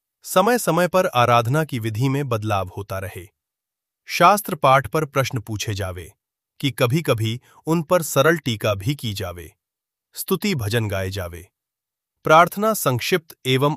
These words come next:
अभिप्रायपूर्ण हो। आराधना संचालक सरल एवं गंभीर शब्दों में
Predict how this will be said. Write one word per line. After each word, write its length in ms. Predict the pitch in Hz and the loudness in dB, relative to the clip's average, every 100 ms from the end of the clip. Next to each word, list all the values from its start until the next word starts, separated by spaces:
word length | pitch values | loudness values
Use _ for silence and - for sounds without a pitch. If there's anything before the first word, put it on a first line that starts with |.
| - | -2
अभिप्रायपूर्ण 800 | 120 143 131 104 104 - 107 98 | -2 0 0 0 -2 -6 -6 -6
हो। 320 | - 82 - _ _ _ _ _ _ - | -8 -16 -20 _ _ _ _ _ _ 2
आराधना 520 | 131 151 165 165 202 | 4 6 6 4 0
संचालक 680 | 190 127 113 143 131 131 - _ _ | 0 -2 2 2 2 0 -4 _ _
सरल 420 | - - 185 208 - | -4 4 6 6 2
एवं 280 | 139 147 143 | 0 2 0
गंभीर 460 | 120 110 98 160 165 | 0 0 0 0 0
शब्दों 440 | - 113 120 156 | -2 -2 2 2
में 200 | 123 | 2